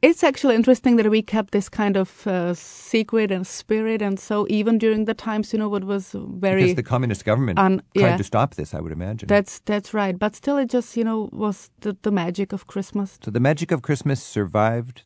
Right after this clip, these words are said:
Speaker 2: the communist dark age,
Speaker 1: Yeah,
Speaker 2: really.
Speaker 1: and of course, it's more like a family gathering, uh,
Speaker 2: Right.
Speaker 1: event, also very important.
Speaker 2: So in the Czech Republic, what was the best holiday food or, or dessert or drink that you remember?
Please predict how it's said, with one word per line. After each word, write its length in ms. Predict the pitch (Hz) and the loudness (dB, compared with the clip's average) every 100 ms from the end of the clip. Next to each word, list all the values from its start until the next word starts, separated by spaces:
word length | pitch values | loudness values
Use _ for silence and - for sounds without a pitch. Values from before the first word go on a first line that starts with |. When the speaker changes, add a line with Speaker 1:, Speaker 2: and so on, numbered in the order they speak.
| 117 | _
Speaker 2:
the 100 | 98 | -10
communist 580 | - 107 104 101 95 - _ _ _ | -6 -4 0 -2 -4 -10 _ _ _
dark 300 | 95 90 - | -4 -4 -6
age, 340 | 80 - - - _ - | -10 -10 -14 -20 _ -8
Speaker 1:
Yeah, 260 | 208 196 - | -6 -4 -2
Speaker 2:
really. 100 | 240 | 2
Speaker 1:
and 120 | 240 | 2
of 140 | 233 | 2
course, 260 | 226 214 - | 0 0 -2
it's 160 | 190 | -4
more 140 | 202 196 | -2 -2
like 180 | 190 190 | -2 -4
a 60 | |
family 480 | - 202 190 185 185 | -6 -2 -2 -2 -4
gathering, 720 | 175 190 185 185 185 180 180 | -4 -4 -4 -4 -4 -4 -6
uh, 180 | - 185 | -4 -4
Speaker 2:
Right. 100 | 170 | 0
Speaker 1:
event, 340 | 190 185 175 170 | -2 0 -2 -2
also 380 | 175 - 180 170 | -4 -6 -6 -4
very 320 | 185 175 180 | -4 -4 -4
important. 800 | 175 190 165 - 165 165 - - | -4 -6 -6 -6 -8 -8 -12 -8
Speaker 2:
So 220 | - 120 | -4 0
in 100 | 120 | 0
the 80 | 120 | 0
Czech 240 | - 156 | -2 -6
Republic, 420 | 110 - 127 101 | -4 -4 -2 -4
what 100 | 139 | -4
was 120 | 135 - | -6 -6
the 80 | |
best 260 | 95 104 - | -4 -4 -4
holiday 360 | 117 107 90 82 | -4 -2 -4 -6
food 500 | _ 98 82 78 78 | _ -6 -6 -6 -10
or, 200 | 71 76 | -12 -12
or 200 | 82 71 | -12 -12
dessert 580 | 76 85 73 78 69 - | -10 -10 -8 -8 -8 -10
or 100 | 73 | -10
drink 320 | 98 85 85 | -8 -8 -8
that 120 | - | -14
you 100 | 87 | -12
remember? 440 | 87 82 82 87 | -12 -10 -12 -14